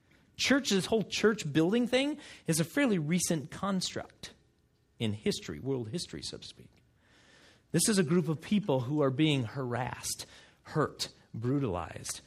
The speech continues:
because they believe in Jesus. Okay? We need to understand that it's important. So then let's go on. What happens as a result of this persecution? It says,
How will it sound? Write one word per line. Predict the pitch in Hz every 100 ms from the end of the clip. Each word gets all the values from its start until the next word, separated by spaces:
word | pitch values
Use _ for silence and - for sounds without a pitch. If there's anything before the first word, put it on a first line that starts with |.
| _ _ -
because | 117 - 131 113
they | 107
believe | 101 90 87
in | 85
Jesus. | - 107 104 - - - - _ _ _
Okay? | 113 160 - -
We | 160
need | 185 233
to | 233
understand | 214 196 247 196
that |
it's | 175 190
important. | 175 185 156 85 - - -
So | - 226
then | 247 311
let's | 277 277
go | 254 233
on. | 240 170
What | 165 220 190
happens | - 175 - 190
as | 175 170
a |
result | 208 277 294 180 - - - -
of | 170
this | 147 160
persecution? | 170 156 156 262 - 123 - - - - -
It | 170
says, | - 311 269 220